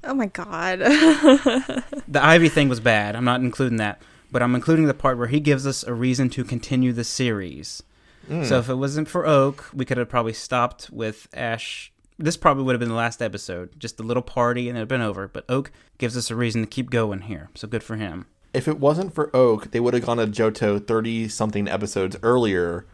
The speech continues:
Speaker 3: and we would have had thirty more Johto episodes. And so thank God for Oak.
Speaker 2: <laughs> Thank God for Oak.
Speaker 3: <laughs>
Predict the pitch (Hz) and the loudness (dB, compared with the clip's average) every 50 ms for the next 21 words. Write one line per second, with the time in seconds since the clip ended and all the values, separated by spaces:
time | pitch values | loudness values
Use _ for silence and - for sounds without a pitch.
0 | - - - - - - 113 120 120 123 131 123 135 131 123 113 120 113 110 104 | -20 -20 -20 -16 -8 -2 2 4 6 6 6 8 10 8 8 8 8 6 4 4
1 | 104 - _ - 131 123 127 131 131 127 120 113 113 110 - 143 139 139 135 135 | 0 -8 _ 4 6 6 8 8 8 10 10 10 8 8 8 8 8 10 10 10
2 | 117 104 98 104 113 107 - 101 85 92 95 95 107 - 113 117 - 120 113 - | 8 8 8 6 4 -2 0 0 0 0 0 -2 -2 -4 -4 0 2 2 4 4
3 | - 226 165 156 151 156 160 - - 143 135 127 131 123 113 139 - - 175 170 | 4 4 8 8 10 10 10 8 8 8 10 12 12 12 12 10 8 6 4 4
4 | 156 156 147 143 226 226 170 - 208 190 190 185 - - 185 185 147 139 139 - | 2 2 2 4 4 4 6 8 8 8 8 8 4 2 2 4 4 4 2 4
5 | - | 2